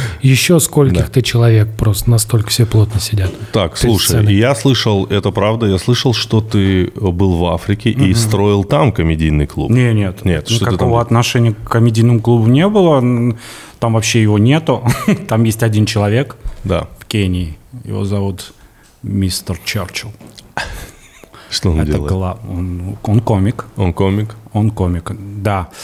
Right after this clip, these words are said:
Speaker 3: Я там делал, э, мы делали проект медийный, и я там просидел полтора года. И, честно говоря, в-,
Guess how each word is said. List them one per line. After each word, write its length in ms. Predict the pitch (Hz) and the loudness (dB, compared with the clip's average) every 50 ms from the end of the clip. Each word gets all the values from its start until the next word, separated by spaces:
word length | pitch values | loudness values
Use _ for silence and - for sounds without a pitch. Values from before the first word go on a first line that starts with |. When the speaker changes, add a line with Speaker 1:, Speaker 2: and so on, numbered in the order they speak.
| - - - - - | -18 -18 -18 -12 -4
Speaker 3:
Я 200 | 101 110 127 131 | -2 0 0 0
там 280 | 127 - 127 127 123 113 | 0 0 0 0 0 2
делал, 440 | 113 123 120 117 113 107 107 104 110 107 - - | 2 2 2 2 2 0 -2 -4 -8 -12 -12 -10
э, 540 | 110 107 104 101 101 101 98 98 98 95 92 - _ _ _ | -8 -6 -4 -2 0 0 0 0 -2 -4 -6 -8 _ _ _
мы 260 | 113 110 101 98 95 | 0 2 2 2 2
делали 360 | 90 92 104 101 98 92 95 | 2 0 0 2 2 0 0
проект 580 | 90 - 98 98 98 107 135 160 160 - - - - - _ - - _ _ _ _ _ _ - - - | -2 -2 -2 -2 0 0 0 -2 -4 -6 -14 -20 -20 -20 _ -20 -20 _ _ _ _ _ _ -20 -6 0
медийный, 840 | 110 110 117 110 98 95 110 107 101 104 101 95 98 95 95 95 98 | 2 2 2 2 2 2 2 4 4 4 4 4 2 2 2 0 -2
и 120 | 98 - 107 | -4 -4 -2
я 140 | 98 107 113 | 0 0 0
там 220 | 110 120 113 107 | 0 0 0 -2
просидел 880 | 95 - - 101 101 - - 104 95 101 110 104 101 101 98 95 101 104 - - - 110 - | -2 -2 -2 -2 -2 -2 -2 -4 -2 0 0 2 0 0 -2 -6 -10 -14 -12 -12 -12 -8 -4
полтора 380 | - 101 95 - 98 95 98 92 | -4 -4 -2 -2 -4 -2 -2 0
года. 480 | 95 120 147 170 170 147 104 90 - - - _ _ - - - - - - - - - - _ - - | 0 0 2 2 2 0 0 -2 -4 -10 -18 _ _ -20 -20 -20 -20 -20 -20 -20 -20 -20 -20 _ -6 0
И, 300 | 120 113 113 113 104 113 - - | 2 2 2 0 -2 -6 -10 -4
честно 340 | - - 120 - - 123 107 | -2 -2 0 0 0 0 0
говоря, 340 | 101 117 113 123 123 120 | 2 2 2 2 2 0
в-, 240 | 117 - - 117 123 | -2 -4 -8 -10 -8